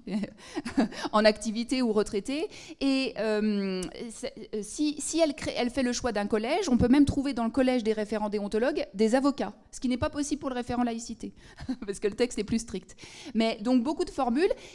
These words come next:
et c'est pas, le décret fait pas seulement, euh, fait pas de distinction selon que la collectivité est petite ou grande. Euh, il n'y a pas cette notion-là de seuil. Euh, euh, donc en, de fait,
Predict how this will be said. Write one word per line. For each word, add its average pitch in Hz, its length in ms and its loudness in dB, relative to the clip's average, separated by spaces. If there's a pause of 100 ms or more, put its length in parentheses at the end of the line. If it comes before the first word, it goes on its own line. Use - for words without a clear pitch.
et 262 120 2
c'est 285 160 -2
pas, 320 400 2
le 254 120 2
décret 269 340 -2
fait 285 120 -4
pas 330 180 -2
seulement, 285 520 4
euh, 214 280 0
fait 277 140 -4
pas 262 160 4
de 254 60 -6
distinction 277 560 0
selon 240 260 -4
que 247 80 -6
la 214 80 0
collectivité 233 600 -4
est 226 40 -2
petite 247 380 -6
ou 226 40 -10
grande. 196 360 -4 (340)
Euh, 156 380 -6
il 117 180 -12
n'y 185 120 -6
a 185 40 -4
pas 254 140 -4
cette 240 220 -6
notion-là 220 760 -2
de 190 180 -2
seuil. 202 480 -6
Euh, 165 200 -6 (420)
euh, 170 320 -2
donc 214 240 -4
en, 233 180 -4
de 220 140 2
fait, 285 340 -4